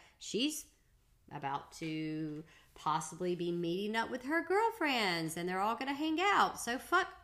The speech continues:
sick mother. Well, then we meet the next girlfriend, Jackie, who is in her apartment, and you know what? She has, like, this really shitty boyfriend. And he kinda comes up behind her, and he puts,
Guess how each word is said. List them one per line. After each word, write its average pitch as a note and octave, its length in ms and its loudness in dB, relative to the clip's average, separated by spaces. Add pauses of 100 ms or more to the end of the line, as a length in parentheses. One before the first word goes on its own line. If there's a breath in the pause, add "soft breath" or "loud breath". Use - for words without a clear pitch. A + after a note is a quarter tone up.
sick - 420 -4
mother. - 420 -8 (720 soft breath)
Well, G3 100 -2
then G#3+ 180 0
we D4 100 2
meet C4 220 2
the C4+ 80 0
next G3 380 0
girlfriend, E3+ 640 -2
Jackie, F#3+ 720 2 (440 loud breath)
who B3 80 2
is A3 360 2
in F#3 160 -4
her B3+ 200 2
apartment, G3+ 600 2
and F3 400 0 (640)
you C#4+ 80 4
know E4 100 8
what? E4 200 6
She E4+ 100 2
has, G4 160 4
like, G#4 200 0
this D4+ 200 0
really G#3+ 420 2
shitty F#3 380 2
boyfriend. D#3 600 -2 (680 soft breath)
And A#3 100 4
he B3+ 80 6
kinda C4+ 220 8
comes B3 320 4
up A3+ 120 0
behind A#3+ 440 6
her, A#3 260 4
and F#3+ 120 2
he F3 80 0
puts, A3+ 560 -2